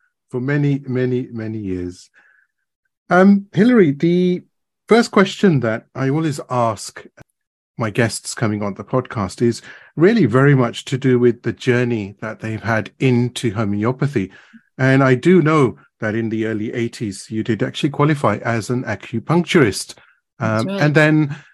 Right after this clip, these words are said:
Speaker 1: as history goes, you were, of course, led to homeopathy. So do tell, uh, this journey.
Speaker 2: Okay, well, I actually was,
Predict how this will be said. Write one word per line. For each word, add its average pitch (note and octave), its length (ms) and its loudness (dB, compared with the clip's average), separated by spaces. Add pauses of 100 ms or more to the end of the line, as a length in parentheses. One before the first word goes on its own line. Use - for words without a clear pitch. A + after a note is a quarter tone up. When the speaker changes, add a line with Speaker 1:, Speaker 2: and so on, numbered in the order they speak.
(120)
Speaker 1:
as D3+ 160 2
history F3+ 360 2
goes, C3 560 0
you B2+ 200 -6
were, C3+ 220 2
of B2 140 -2
course, - 500 -2
led A2+ 580 -4
to A2+ 240 -4
homeopathy. A#2 640 -4
So C3 160 -2
do F#3 240 2
tell, C#3 460 -2 (380)
uh, B2+ 280 -2
this C3+ 260 -4
journey. D3+ 440 0 (800)
Speaker 2:
Okay, F#3+ 420 -2
well, A#3+ 400 0 (360)
I A3+ 220 2
actually B3+ 520 -2
was, G3+ 300 -4